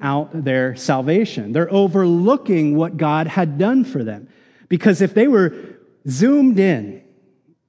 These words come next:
on what God had done for them in their rescue, their devotion would be growing and growing, right? Their hearts would be filled with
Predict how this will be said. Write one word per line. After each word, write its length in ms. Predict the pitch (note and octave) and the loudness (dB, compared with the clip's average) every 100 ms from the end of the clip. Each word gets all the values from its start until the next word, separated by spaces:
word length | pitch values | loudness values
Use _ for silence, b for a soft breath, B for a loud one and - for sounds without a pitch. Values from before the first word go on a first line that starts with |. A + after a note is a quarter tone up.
| _ | _
on 160 | F3 E3+ | -2 0
what 160 | F3+ | 0
God 220 | D#3+ F#3 G#3+ | 0 0 0
had 180 | E3+ | 0
done 220 | C#3 E3+ F3 | 0 -2 -2
for 180 | - | -4
them 320 | C3 A2 G2+ G#2+ | -6 -6 -10 -4
in 160 | D#3 | -2
their 180 | D#3+ D3+ | 0 0
rescue, 600 | C#3+ D#3 D#3 - A2 G2 - _ _ _ _ _ _ _ | 0 -2 -4 -10 -10 -10 -18 _ _ _ _ _ _ _
their 140 | - F3+ | 0 2
devotion 540 | F3+ E3+ A#3 A3 G3+ | 4 2 2 2 0
would 120 | F3+ | 2
be 120 | D#3+ E3 | 2 0
growing 560 | C#3 G3 G#3+ A3 G3 | 0 0 2 4 2
and 120 | E3+ | 0
growing, 440 | D#3+ F#3+ G#3+ E3 A#2 | 0 2 2 0 -2
right? 280 | B2+ E3 A3 | -2 -2 -2
Their 140 | E3+ | -2
hearts 380 | - A3 A3 - | 0 -2 -2 -2
would 100 | F3+ | 0
be 100 | E3 | -2
filled 480 | - - G#3+ G#3 D#3 | -4 0 2 2 -2
with 300 | D#3 C#3+ | -2 -2